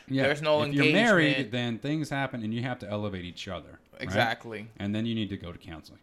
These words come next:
Speaker 1: and to, like, figure out why, where can I do better? Where can I be better? And
Speaker 2: Mm-hmm.
Speaker 1: get humble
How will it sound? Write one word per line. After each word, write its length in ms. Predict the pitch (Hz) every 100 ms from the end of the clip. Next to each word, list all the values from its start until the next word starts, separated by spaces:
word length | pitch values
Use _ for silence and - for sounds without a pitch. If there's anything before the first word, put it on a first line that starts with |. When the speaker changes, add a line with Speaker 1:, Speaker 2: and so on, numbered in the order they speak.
| -
Speaker 1:
and 200 | 92 82
to, 100 | -
like, 220 | 90 85
figure 280 | - 101 92
out 220 | 90 90
why, 300 | 92 95 98
where 240 | 92 98 92
can 160 | 98
I 100 | 90
do 160 | 87 87
better? 400 | 92 98 92 92
Where 140 | 90
can 160 | - 85
I 80 | 101
be 100 | 92
better? 300 | 92 90 90
And 160 | 123
Speaker 2:
Mm-hmm. 80 | 123
Speaker 1:
get 180 | 117 117
humble 480 | 104 95 92 92